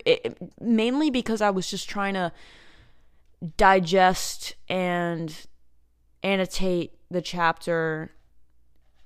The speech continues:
while also figuring out the best way that I wanted to word it and how I resonated with everything he said in this chapter and, you know, how I wanted to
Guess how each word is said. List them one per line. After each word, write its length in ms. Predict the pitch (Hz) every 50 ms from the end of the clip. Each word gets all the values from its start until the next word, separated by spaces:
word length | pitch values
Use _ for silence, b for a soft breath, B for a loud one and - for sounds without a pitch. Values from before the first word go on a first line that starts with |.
| - _ _ _ _ _ _ _ -
while 340 | 175 180 180 175 180 175
also 500 | 170 170 170 170 165 - - - 170 165
figuring 480 | 165 - - 170 170 165 170 165 160 160
out 180 | 156 151 147 165
the 60 | 165
best 320 | 151 160 160 165 - -
way 140 | 170 156 151
that 180 | 151 156 - - -
I 180 | 147 147 160
wanted 300 | 170 175 202 208 220 220
to 100 | - 247
word 240 | 254 254 262 269 269
it 180 | 285 294 302 -
and 200 | 202 180 170 151
how 260 | 165 170 170 165 - -
I 640 | - 147 156 156 165 170 175 180 185 185 185 196 - - - - - - _ _ _ _ _ - - -
resonated 600 | 180 208 220 226 196 233 233 233 240 233 247 240 220
with 180 | 240 240 240
everything 400 | 233 233 226 240 233 233 240 226
he 160 | 220 226 220
said 300 | 214 - - 220 214 214
in 80 | 220 214
this 160 | 214 208 -
chapter 760 | - - 220 202 202 202 - - 208 208 202 202 202 202 196 - -
and, 580 | 180 175 175 175 175 170 165 165 165 160 165 -
you 100 | - 185
know, 220 | 180 170 160 156 165
how 240 | 156 165 165 160 160
I 160 | 160 160 170
wanted 380 | 175 175 175 175 175 170 170
to 480 | - - 185 175 170 170 165 165 165